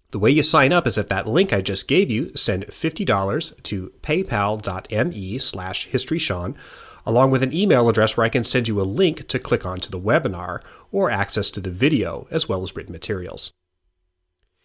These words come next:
If you would like to see how these classes work before you commit your money, I'm giving a free one-hour webinar, no fee required, on the historical background of Brexit, the chaotic departure of the U K from the European Union.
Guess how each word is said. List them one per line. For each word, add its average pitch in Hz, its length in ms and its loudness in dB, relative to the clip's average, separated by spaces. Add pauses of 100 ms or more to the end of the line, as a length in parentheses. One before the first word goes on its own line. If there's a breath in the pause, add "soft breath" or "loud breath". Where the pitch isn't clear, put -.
(300)
If 214 280 4
you 165 60 2
would 147 160 4
like 160 240 4
to 131 60 0
see 214 220 2
how 143 120 4
these 131 160 2
classes 98 480 0
work 143 380 2
before - 280 0
you 190 120 0
commit 107 320 -2
your 104 100 -6
money, 110 420 0 (300 soft breath)
I'm 220 160 2
giving 147 260 2
a 151 60 0
free 135 500 2
one-hour 156 560 4
webinar, 107 480 2
no 95 160 0
fee 160 240 -4
required, 107 560 -4 (240)
on 120 120 0
the 123 60 0
historical 170 540 0
background 92 640 -4
of 92 220 -6
Brexit, - 640 0 (180)
the - 80 -10
chaotic 113 440 4
departure 139 500 2
of 113 100 -2
the 135 80 0
U 135 200 2
K 101 220 2
from 131 180 -4
the 156 100 -2
European 90 440 -6
Union. 101 440 0